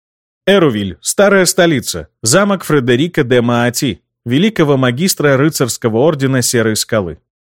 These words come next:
Когда дверь в кабинет великого магистра открылась и в неё вошёл его хозяин, Фредерик де Маати, старший рыцарь Теодор де Ларош, опустился на одно колено и склонил голову. "Брат Теодор", недовольным голосом произнёс магистр,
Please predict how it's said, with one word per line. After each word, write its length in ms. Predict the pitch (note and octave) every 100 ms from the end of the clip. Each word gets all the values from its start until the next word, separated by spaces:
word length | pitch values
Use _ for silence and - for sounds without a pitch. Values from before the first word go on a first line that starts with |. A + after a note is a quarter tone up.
| _
Когда 300 | - D3 F#3
дверь 300 | G#3 F#3+ A3
в 80 | D3+
кабинет 420 | D3 C3+ D3 E3
великого 420 | B2+ C#3+ D3 C3 B2+
магистра 520 | B2+ C3 D3 A#2 A2+
открылась 560 | G#2+ - G#3 D3+ A2
и 60 | B2
в 60 | A2+
неё 240 | B2 D#3+
вошёл 320 | B2+ - C#3
его 220 | A2+ A#2
хозяин, 560 | A#2 B2 A#2+ G3+ D3+ F2 -
Фредерик 460 | C3+ B2 B2+ A2+
де 120 | G#2
Маати, 640 | A2+ A2+ A2+ A#2 G#3 D#3+ - -
старший 460 | - G3+ F#3 -
рыцарь 340 | D3 D#3+ D3+ A2+
Теодор 500 | - B2+ A#2+ D3+ B2+
де 100 | B2
Ларош, 520 | A2+ A2+ F3 F3+ - _ -
опустился 600 | G#2+ B2+ - G#3 - C#3+
на 120 | B2+
одно 200 | A2+ A#2
колено 360 | A2+ C3 E3
и 60 | A#2
склонил 440 | - G#2+ G#2+ G#2+
голову. 460 | G2 C3+ G#2 D#2 D2 _ _ _ _
"Брат 360 | F#2+ A#2 C#3+ C3
Теодор", 640 | C#3 C#3 C#3 D#3+ G#2+ - _ _ _ _ -
недовольным 560 | G2+ A2+ B2 B2 A#2 A2+
голосом 440 | D#3+ C#3+ - A2
произнёс 460 | A2 G#2+ G#2 A2 B2
магистр, 540 | A#2+ B2 A2+ - -